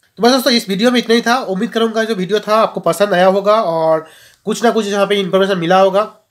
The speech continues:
ऐसा नहीं कि दोस्तों मैं इस कंपनी में काम कर रहा हूँ करके इस प्रोडक्ट का मैं अच्छा ही बता रहा हूँ, कंपनी में काम कर रहा हूँ, but उसी का साथ साथ जो प्रोडक्ट का जो रिजल्ट है, ये रिजल्ट इतना ज़बरदस्त रिजल्ट है, यहाँ पे इंडिया में ऐसा कोई भी मेडिसिन नहीं है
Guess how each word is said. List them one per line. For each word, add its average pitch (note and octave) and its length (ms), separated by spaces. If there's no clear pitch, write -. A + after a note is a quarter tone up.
ऐसा F3+ 240
नहीं G#3 220
कि G#3+ 80
दोस्तों G#3 240
मैं G3 120
इस G3 140
कंपनी F#3 320
में F#3+ 100
काम F#3 240
कर F#3+ 160
रहा F#3+ 100
हूँ G3 100
करके F#3+ 200
इस F#3 60
प्रोडक्ट F3 260
का F3+ 60
मैं F#3 160
अच्छा E3+ 240
ही G#3+ 60
बता G3+ 180
रहा G3+ 120
हूँ, A#3+ 240
कंपनी F#3 300
में G#3 100
काम F#3 200
कर F#3+ 180
रहा G3+ 80
हूँ, G#3 100
but F#3 100
उसी F#3+ 180
का A3 120
साथ F#3 180
साथ G3 140
जो G3 80
प्रोडक्ट F#3 400
का G#3 60
जो G3+ 80
रिजल्ट G3+ 420
है, A3 200
ये F3+ 100
रिजल्ट A3 320
इतना G#3+ 220
ज़बरदस्त G3 600
रिजल्ट F3+ 440
है, G3+ 220
यहाँ F3 180
पे G3+ 100
इंडिया F#3+ 340
में G3 100
ऐसा F#3 160
कोई F#3+ 320
भी G#3+ 280
मेडिसिन F#3+ 440
नहीं F#3 240
है F3+ 380